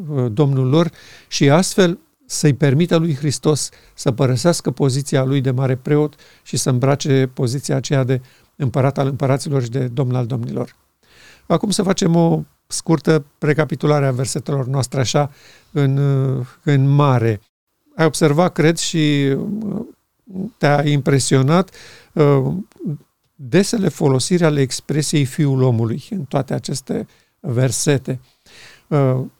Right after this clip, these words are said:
nu e ciudat că ele toate au fost citite așa, dar înțelese ca fiind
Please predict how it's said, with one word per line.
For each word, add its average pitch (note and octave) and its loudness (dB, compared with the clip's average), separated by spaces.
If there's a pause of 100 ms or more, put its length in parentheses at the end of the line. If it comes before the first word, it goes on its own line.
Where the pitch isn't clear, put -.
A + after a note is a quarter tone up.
nu D3+ 0
e G3+ 4
ciudat D#3+ 2
că C3+ 2
ele C3+ 2
toate F#3+ 0
au C#3+ 4
fost - -2 (520)
citite D3+ 0
așa, C#3 2 (340)
dar C#3 2
înțelese C#3 2
ca C3+ 0
fiind C3+ 0